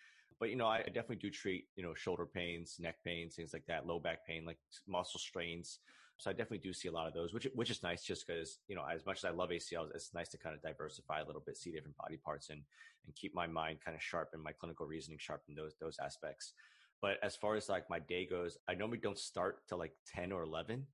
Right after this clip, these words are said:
but I'm there until about seven to eight P M every day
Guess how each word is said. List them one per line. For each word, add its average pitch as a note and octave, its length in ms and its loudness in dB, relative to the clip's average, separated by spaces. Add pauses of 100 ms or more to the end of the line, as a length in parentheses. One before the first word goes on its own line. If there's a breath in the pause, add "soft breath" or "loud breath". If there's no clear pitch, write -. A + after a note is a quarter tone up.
(440 loud breath)
but A#2 280 4 (560)
I'm F2+ 180 0
there F#2 220 4
until E2+ 300 -4
about D#2 260 -2
seven E2+ 300 -2
to - 120 -6
eight D2 140 -8
P D#2 120 -6
M D2 320 -8
every D#2+ 200 -4
day B1+ 240 -6